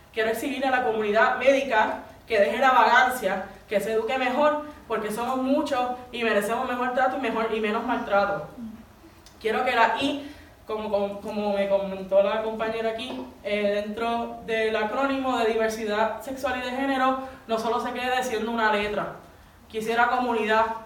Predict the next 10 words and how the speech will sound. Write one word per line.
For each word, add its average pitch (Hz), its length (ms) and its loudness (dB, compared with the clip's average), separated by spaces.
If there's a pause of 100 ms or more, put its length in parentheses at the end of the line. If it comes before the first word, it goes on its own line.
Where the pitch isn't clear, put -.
(520)
Sigo 240 220 -4
siendo 254 320 0
yo, 262 220 4
las 254 160 2
personas 226 360 -4
intersexuales 254 600 -4
no 233 120 -2
somos 247 320 -4
una 240 180 0
anomalía. 202 540 0